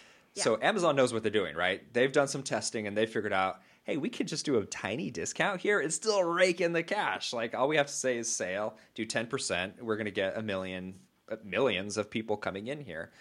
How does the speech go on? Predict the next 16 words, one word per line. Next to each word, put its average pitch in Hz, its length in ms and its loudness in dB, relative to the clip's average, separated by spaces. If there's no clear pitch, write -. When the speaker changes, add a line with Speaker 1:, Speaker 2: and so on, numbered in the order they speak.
Speaker 2:
Um, 92 420 -8
is 123 180 0
our 123 240 8
demographic, 92 720 -2
do 101 120 -6
they 101 240 2
think 95 300 -8
that 90 200 -6
way 87 160 -4
as - 160 -12
well, 104 260 2
I 82 80 -4
guess 90 240 -8
is 82 120 -12
the - 80 -20
question. 87 460 -8